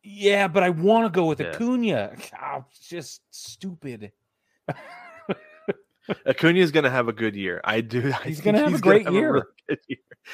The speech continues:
Speaker 2: But I
Speaker 1: Yes,
Speaker 2: just,
Speaker 1: he
Speaker 2: I
Speaker 1: is.
Speaker 2: just feel like with the way the voting went last year and what we saw, I think
Speaker 1: Yeah.
Speaker 2: that so many of the voters already have So-, Soto in their head
Speaker 1: Yeah.
Speaker 2: that he's, he's gonna be the guy.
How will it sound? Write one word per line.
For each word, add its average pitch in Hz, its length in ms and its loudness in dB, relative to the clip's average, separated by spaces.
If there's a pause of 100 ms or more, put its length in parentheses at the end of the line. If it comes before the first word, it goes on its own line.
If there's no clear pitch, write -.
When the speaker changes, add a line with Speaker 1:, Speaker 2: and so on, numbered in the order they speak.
(140)
Speaker 2:
But - 140 6
I 285 80 6
Speaker 1:
Yes, 302 100 2
Speaker 2:
just, 311 140 4
Speaker 1:
he 349 80 8
Speaker 2:
I - 80 8
Speaker 1:
is. 392 160 6
Speaker 2:
just 170 220 2
feel 165 160 2
like 143 200 4
with 151 140 -6
the 131 80 0
way 127 160 4
the 123 100 -2
voting 113 400 0
went 110 160 -6
last 107 420 -4
year 110 160 -6
and 110 180 -8
what 98 120 -6
we 107 120 -4
saw, 107 340 -2 (460)
I 110 120 -6
think 110 260 -8
Speaker 1:
Yeah. 90 80 -8
Speaker 2:
that 104 140 -2
so 123 180 -2
many 120 160 -2
of 113 40 0
the 110 40 -2 (100)
voters 104 240 0
already 107 420 -4
have 107 200 -6
So-, 104 280 -6 (100)
Soto 110 380 -4
in 107 100 -10
their 95 140 -4
head 104 420 -8 (640)
Speaker 1:
Yeah. 92 220 -16
Speaker 2:
that 98 180 -6 (180)
he's, 107 380 -12
he's 107 200 -12
gonna 101 220 -10
be 92 120 -14
the 85 120 -16
guy. 80 280 -12